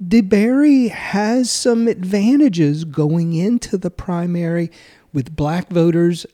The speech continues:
having an outsized role within the Democratic Party,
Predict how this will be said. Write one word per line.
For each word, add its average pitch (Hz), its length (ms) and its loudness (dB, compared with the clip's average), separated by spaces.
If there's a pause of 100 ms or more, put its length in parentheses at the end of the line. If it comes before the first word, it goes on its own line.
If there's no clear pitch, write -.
having 220 640 0
an 170 180 -2
outsized 165 800 -2
role 139 480 2
within 139 400 0
the 196 80 -2
Democratic 208 640 -2
Party, 220 460 -4